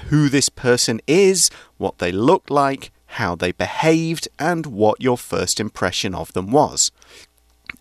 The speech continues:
In the second paragraph, you should further describe the real side of this person, how you found it out, how you reacted to it.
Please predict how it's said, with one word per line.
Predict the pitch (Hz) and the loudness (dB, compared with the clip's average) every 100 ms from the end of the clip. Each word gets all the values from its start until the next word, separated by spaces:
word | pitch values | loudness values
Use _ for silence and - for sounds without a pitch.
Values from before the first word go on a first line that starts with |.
| - | -4
In | 101 | -2
the | 92 | 0
second | - 175 165 117 | 0 0 0 -4
paragraph, | - 110 107 117 175 - - - - - | -2 0 2 0 0 -6 -18 -20 -18 -4
you | 156 | 0
should | - 160 135 | 2 0 0
further | - - 180 220 233 | -8 -2 4 4 4
describe | 226 190 - - 156 151 135 | 0 0 0 0 2 2 2
the | 143 | 0
real | 113 107 127 156 170 151 - | 0 0 2 4 4 2 0
side | - - 113 95 90 - - | 0 2 2 0 -2 -6 0
of | 104 156 185 139 | 4 6 4 -2
this | 143 - | 0 -2
person, | - 110 107 - 104 110 - - - - | 0 0 2 0 0 -4 -10 -20 -20 -10
how | - 135 170 | -2 2 2
you | 196 185 | 0 -4
found | - 147 131 117 | -2 0 2 0
it | - | 0
out, | 98 92 98 - - - | 0 0 -2 -4 -8 -14
how | - - 143 160 | -6 0 2 0
you | 151 147 | -2 -2
reacted | 123 117 131 160 - 113 85 | 0 2 0 -2 -6 -6 -4
to | - 95 78 | -2 -2 -2
it. | 73 - | -6 -10